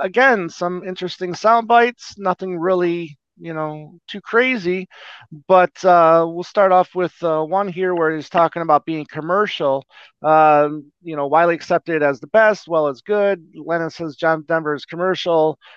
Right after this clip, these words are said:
<laughs> Uh, so what does that mean? Uh, but Denver has never created a song with the, uh, impact of a Lucy in the Sky or I Am the Walrus. It seems we're trying to say the world, uh, we're just as good,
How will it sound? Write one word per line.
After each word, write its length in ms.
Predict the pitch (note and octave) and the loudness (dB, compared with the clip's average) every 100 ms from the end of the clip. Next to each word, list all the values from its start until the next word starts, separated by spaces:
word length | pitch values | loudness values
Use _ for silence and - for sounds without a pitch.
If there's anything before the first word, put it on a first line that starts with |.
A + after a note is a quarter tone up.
| _ | _
<laughs> 0 | |
Uh, 400 | D#3+ A#2+ F3 D3 | -4 2 0 0
so 180 | - E3+ | -2 2
what 160 | E3 | 2
does 160 | - C#3 | 2 2
that 200 | D#3 - | 2 0
mean? 320 | F3+ F#3 D3+ C3 - - _ | -2 -2 -2 -8 -18 -20 _
Uh, 460 | D#3+ D3+ D3 C#3+ C#3+ | 2 4 6 6 4
but 180 | D#3 | 0
Denver 280 | D3 F#3+ F#3+ | 0 0 2
has 140 | F3+ D3+ | 0 0
never 200 | F3 F3 | -2 -4
created 360 | - F#3 E3+ | -6 -6 -4
a 40 | D3 | -6
song 680 | - F#3 F#3 F3 F3 F3 E3 | -2 2 4 4 2 -6 -10
with 200 | D#3+ D3+ _ | -8 -8 _
the, 260 | D#3 D3+ D3 | -10 -2 2
uh, 220 | C#3+ C3 | 4 2
impact 540 | E3+ F3 E3 D#3+ - | -2 -4 0 0 0
of 160 | C#3+ C3+ A#2 | -4 -4 -6
a 120 | C3 | -6
Lucy 300 | C#3 E3+ - | -6 -8 -8
in 60 | D#3+ | -10
the 60 | |
Sky 500 | C3 - D#3 D3+ D3 C#3+ - _ _ | -8 0 2 4 2 -2 -12 _ _
or 240 | - C#3+ C#3+ | -4 2 4
I 100 | D3 | 2
Am 100 | C#3+ | 0
the 80 | |
Walrus. 460 | D3+ F3+ E3+ C3 - | 2 4 4 2 -2
It 100 | C#3+ | -14
seems 300 | - E3 D#3 | -12 -10 -8
we're 100 | C#3 | -10
trying 340 | - E3 D#3+ C#3+ | -6 -2 -2 -6
to 100 | C3+ | -14
say 380 | - D#3 D3 | -4 0 0
the 100 | C#3+ | 0
world, 480 | B2+ D3+ D#3+ D3+ D3+ C3 _ _ | -4 0 2 2 -2 _ _ _
uh, 180 | B2+ C3 | 0 0
we're 120 | C#3 | 0
just 300 | A#2+ D#3+ - | -2 -4 -4
as 140 | D3 A#2+ | -12 -6
good, 340 | E3 D3+ D3 | 2 2 2